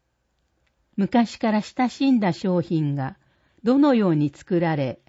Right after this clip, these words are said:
運ばれ、売れていくのかを知ることは楽しかった。令和元年、マーケティング室の室長に就くと、アウトドア市場への進出を決意する。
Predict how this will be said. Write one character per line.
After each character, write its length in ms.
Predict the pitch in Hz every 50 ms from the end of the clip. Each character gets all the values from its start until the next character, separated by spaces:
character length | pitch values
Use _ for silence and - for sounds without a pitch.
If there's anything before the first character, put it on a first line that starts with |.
| _ _ - -
運 280 | 175 165 - 208 190
ば 180 | 175 190 180 170
れ、 240 | 170 160 143 - - _ -
売 120 | 190 190
れ 140 | 226 240 240
て 180 | - 262 254
い 60 | 247 -
く 140 | - -
の 160 | 254 262 247 -
か 180 | - 165 156
を 100 | 139 127
知 180 | - - - 175
る 120 | 190 196
こ 140 | - - -
と 180 | - - 190 175
は 220 | 151 139 - - -
楽 260 | - 170 180 214 254
し 140 | 254 - -
か 120 | - 160 131
っ 40 | - - _ -
た。 160 | 113 - - _ _ _ _ _ _ _ _ _ _ _ _ _ _ _ _ _ _ _ _ _ _ _ _ _ _ _ _ _ _ _ _ _ _ _
令 300 | - 214 285 302 302 269
和 160 | 233 185 165 156
元 300 | 190 185 190 185 170 165
年、 340 | 160 147 139 131 143 175 - _ _ _ _ _ _ -
マ 200 | 202 220 254 269
ー 20 |
ケ 160 | 269 294 269
テ 120 | - - 262
ィ 100 | 262 247
ン 60 | 240
グ 120 | 233 240
室 300 | 208 - - - - 170
の 180 | 165 156 123 127
室 300 | - - - - 247 226
長 260 | - 269 247 240 233
に 160 | 220 208 196
就 160 | - - -
く 140 | - - -
と、 260 | - - 147 123 - _ _ _ _ _ _ _ _ _ _ _
ア 160 | - 202 226
ウ 80 | 262 262
ト 160 | - 285 277
ド 180 | - 285 269 269
ア 60 | 262
市 220 | - - - 269
場 260 | 240 285 254 233 208 175
へ 120 | 156 147
の 140 | 143 135 123
進 300 | - - 208 220 247 247
出 300 | - - - - 254 254
を 100 | 233 208
決 400 | - - 226 202 - - - 170
意 100 | 135 117
す 220 | - - - 107
る。 200 | 101 95 - -